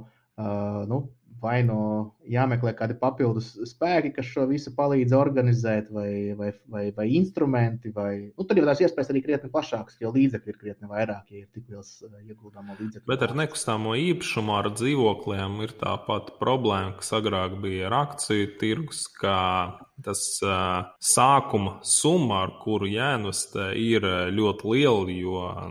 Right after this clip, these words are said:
Speaker 2: šobrīd skatoties tirgu, laikam, ā, trīsdesmit, četrdesmit, piecdesmit tūkstoši, tā ir tāda minimāla summa, kam jābūt, lai,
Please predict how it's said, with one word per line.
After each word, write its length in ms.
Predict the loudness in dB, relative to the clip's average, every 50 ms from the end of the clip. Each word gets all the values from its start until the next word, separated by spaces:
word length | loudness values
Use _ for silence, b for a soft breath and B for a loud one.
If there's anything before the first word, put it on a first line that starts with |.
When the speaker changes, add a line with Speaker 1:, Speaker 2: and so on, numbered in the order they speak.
| -10 -12
Speaker 2:
šobrīd 480 | -10 -6 -6 -4 -2 -2 -4 -4 -4 -4
skatoties 680 | -4 -4 -4 -2 -2 -4 -4 -4 -6 -6 -6 -6 -4 -2
tirgu, 320 | -2 -2 -2 -2 -4 -4 -4
laikam, 480 | -4 -4 -4 -6 -8 -10 -10 -8 -6
ā, 200 | -6 -6 -6 -6 -6 -8 -10 -12 _ _ _ -2
trīsdesmit, 480 | 2 2 2 2 2 0 -2 -2 -2 -4
četrdesmit, 800 | -4 -2 -2 -2 -2 -4 -6 -6 -6 -6 -6 -6 -8 -10 -12 -16 -10 _ 2
piecdesmit 540 | 2 2 2 2 0 -2 -2 -4 -4 -8 -6 0
tūkstoši, 760 | 0 0 0 0 -2 -4 -4 -2 -2 -2 -2 -4 -4 -6 -4
tā 140 | -2 -2 -2
ir 60 | -2 -2 -2 -4
tāda 240 | -4 -4 -4 -4
minimāla 540 | -4 -2 0 0 0 0 -2 -2 -4 -4 -6 -6
summa, 600 | -6 0 2 2 4 4 2 2 2 2 2 2 2 2 0 0 -2 -4 -8 -12 _ _
kam 160 | -10 -4 0
jābūt, 440 | 0 2 2 2 0 0 0 -2 -4 -4
lai, 200 | -2 -2 0